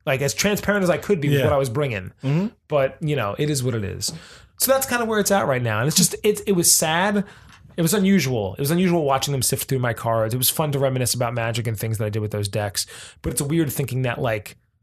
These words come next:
Speaker 1: there's a chance that I might not be getting any of those cards back.
Speaker 2: Yeah.
Speaker 1: There's a chance that, that, like, that is the last time I will have ever had them.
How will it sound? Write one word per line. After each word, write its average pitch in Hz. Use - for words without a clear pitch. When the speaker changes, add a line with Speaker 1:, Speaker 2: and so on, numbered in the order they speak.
Speaker 1:
there's 151
a 135
chance 143
that 123
I 139
might 131
not 127
be 117
getting 113
any 107
of 98
those 98
cards 98
back. -
Speaker 2:
Yeah. 107
Speaker 1:
There's 143
a 127
chance 123
that, 117
that, 117
like, 110
that 120
is 104
the 117
last 110
time 113
I 104
will 107
have 107
ever 101
had 104
them. 71